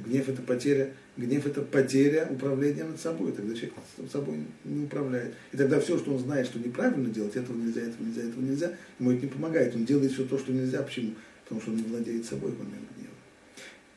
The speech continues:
Получается, что медот, хен авот, молидот шмирата Тора. Медот — это те, те самые отцы, отцы, которые порождают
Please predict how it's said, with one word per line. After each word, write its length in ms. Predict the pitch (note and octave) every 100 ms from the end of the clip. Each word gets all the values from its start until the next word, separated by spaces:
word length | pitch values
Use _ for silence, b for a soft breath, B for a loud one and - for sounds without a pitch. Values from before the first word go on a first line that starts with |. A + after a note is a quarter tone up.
| -
Получается, 720 | F#3 F#3 F#3 A3 - B2+ B2
что 180 | - D#3
медот, 580 | E3 D#3+ F3 A#3+ A#3+ - - B B B
хен 300 | E3+ G#3 G#3 -
авот, 580 | F3 E3+ G3 D#4 - -
молидот 500 | F3+ F3 D#3 G3 G3
шмирата 460 | E3+ E3 E3+ E3
Тора. 400 | - - - C3+ - B B
Медот — 500 | C#3+ D3+ C3 G3 F#3+
это 160 | E3+ D3
те, 320 | B2+ - D3 - - -
те 120 | -
самые 420 | D3 D#3 D3 C#3 C3
отцы, 480 | B2+ - F3+ D3+ - B B -
отцы, 420 | B2+ B2+ G#3 G#3+
которые 500 | D#3 - D3 E3 D#3+
порождают 640 | C#3+ C3 A#2+ C3 D3 D3